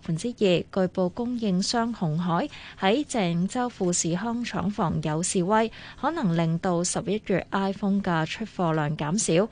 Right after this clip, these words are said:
其他大型科技股亦都向下，亞馬遜同埋 Meta 跌近百分之零點八，零售商就個別發展。全個星期計，道指累升百分之一點七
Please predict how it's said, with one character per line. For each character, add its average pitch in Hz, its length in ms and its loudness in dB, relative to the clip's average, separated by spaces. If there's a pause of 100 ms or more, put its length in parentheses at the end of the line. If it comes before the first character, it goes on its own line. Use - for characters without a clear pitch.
(360)
其 - 140 2
他 185 180 2
大 175 240 2
型 160 220 0
科 240 280 -2
技 180 140 2
股 180 220 0
亦 233 120 0
都 226 220 -2
向 190 260 2
下， 185 300 4 (300)
亞 247 100 2
馬 240 200 0
遜 233 280 -2
同 220 120 0
埋 165 220 4
Meta 202 440 -2
跌 185 140 0
近 160 260 0
百 165 120 -2
分 165 200 -2
之 220 100 -4
零 214 200 -2
點 156 240 -2
八， 190 220 4 (380)
零 214 200 4
售 226 260 0
商 285 280 -4
就 170 260 2
個 175 180 0
別 160 140 -2
發 170 200 -2
展。 180 300 -2 (280)
全 190 300 2
個 190 140 2
星 254 220 -4
期 165 200 2
計， 175 320 2
道 180 280 0
指 180 380 0
累 180 260 2
升 240 260 -4
百 190 220 -4
分 156 160 -2
之 - 80 -4
一 226 80 -2
點 151 200 -4
七 170 160 -4